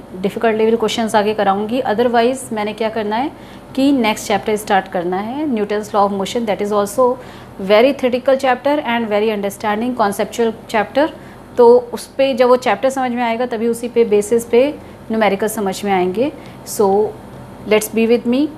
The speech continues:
and next time may, I may come with the numerical according to your response on my Telegram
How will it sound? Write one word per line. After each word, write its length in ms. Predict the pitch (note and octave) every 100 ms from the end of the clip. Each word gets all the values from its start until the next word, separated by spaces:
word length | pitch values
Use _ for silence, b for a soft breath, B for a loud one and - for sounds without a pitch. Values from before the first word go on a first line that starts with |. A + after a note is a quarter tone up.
| - - G3
and 400 | G3 A#3+ - - - - - -
next 300 | G#3 G#3 -
time 360 | A3 G3 C4 C#4
may, 380 | A3 A3 A3+ A3+ - -
I 160 | F#3+ G3 G#3
may 160 | G#3+
come 260 | G#3+ G#3+ G#3+
with 160 | G#3
the 140 | G#3 G3+
numerical 520 | F#3+ F3+ F3 A#3 D4+ - -
according 320 | F3+ F#3+ G#3
to 80 | A#3
your 120 | A3+
response 560 | G#3+ - G#3+ G#3+ A3+ -
on 240 | G3 F#3+
my 100 | G3 G3 F#3+
Telegram 480 | G3+ F#3 G3 A#3 D4+